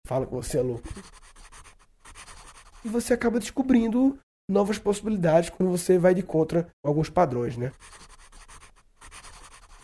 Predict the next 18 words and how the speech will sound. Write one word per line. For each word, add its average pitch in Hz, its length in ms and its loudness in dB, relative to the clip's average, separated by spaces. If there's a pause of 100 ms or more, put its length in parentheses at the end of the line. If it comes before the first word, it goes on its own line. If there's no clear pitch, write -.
(260)
É 170 60 8
importante 202 960 4 (420)
seguir 175 800 2
alguns 151 360 2
conselhos, 175 1000 8 (220)
algumas 139 320 2
coisas 160 320 2
que - 140 -4
deram 147 180 4
certo, 165 720 2 (300)
algumas 160 380 6
exigências 165 640 4
do 156 100 -2
mercado, 156 680 4
dos 151 140 -2
investidores, 151 640 4
dos 147 120 -8
clientes, 165 440 0